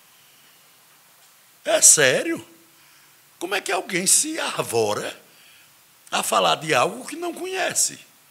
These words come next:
Mitologia. E eu não sou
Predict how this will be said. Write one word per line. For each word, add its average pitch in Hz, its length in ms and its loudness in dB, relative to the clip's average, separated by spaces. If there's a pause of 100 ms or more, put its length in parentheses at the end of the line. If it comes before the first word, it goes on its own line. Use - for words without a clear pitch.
(1800)
Mitologia. 120 880 -4 (1500)
E 285 120 -6
eu 339 100 -2
não 392 160 -4
sou - 500 2